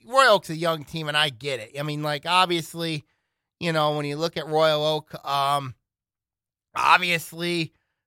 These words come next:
they're a team that really looked, um, I think Royal Oak is much better than they were last year.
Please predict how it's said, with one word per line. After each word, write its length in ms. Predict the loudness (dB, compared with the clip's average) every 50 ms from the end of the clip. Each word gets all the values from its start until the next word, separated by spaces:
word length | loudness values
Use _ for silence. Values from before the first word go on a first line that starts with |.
| _ _ _ _
they're 180 | 2 2 2
a 40 | 2
team 360 | 0 -4 -6 -4 -4 -2 0
that 200 | 0 0 0 -2 -4
really 460 | -6 -4 -2 0 0 0 -2 -2 -4
looked, 380 | -4 -2 -4 -4 -4 -4 _ 0
um, 280 | 0 0 0 -2 -6 _ _ _ _ _ _ _ _ 2
I 140 | 2 2
think 200 | 2 0 -6 -6
Royal 320 | -2 2 4 6 6 6 4
Oak 160 | 2 -2 -6
is 160 | -12 -10 -6
much 280 | -2 -2 -2 -2 -2 -2
better 160 | 0 2 2
than 80 | 2 0
they 80 | -2 -2
were 140 | -2 -2
last 320 | 0 0 0 0 0 -2 -4
year. 200 | -6 -6 -6